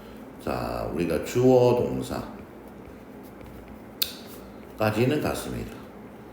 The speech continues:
그런데 절로 고쳐라 하면 의문사 플러스 to 부정사를, 어, 절로 고쳐라 하면 의문사를 쓰고요. 주어를 쓰고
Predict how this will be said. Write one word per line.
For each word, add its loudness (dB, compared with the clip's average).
그런데 6
절로 8
고쳐라 8
하면 0
의문사 4
플러스 4
to 2
부정사를, 0
어, -4
절로 8
고쳐라 4
하면 -2
의문사를 4
쓰고요. 0
주어를 8
쓰고 2